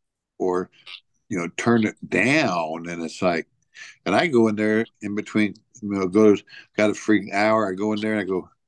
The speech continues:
"Uh, it's not talking." <laughs> You know what I'm saying?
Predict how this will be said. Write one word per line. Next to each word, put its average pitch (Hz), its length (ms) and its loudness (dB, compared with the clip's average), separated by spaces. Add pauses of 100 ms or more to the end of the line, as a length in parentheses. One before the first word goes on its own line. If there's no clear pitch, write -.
"Uh, 50 800 -4 (440)
it's 90 200 -6
not 104 320 0
talking." 104 880 0
<laughs> - 100 -14
You 107 140 -6
know 127 100 4
what - 0 -
I'm 117 60 4
saying? 214 420 0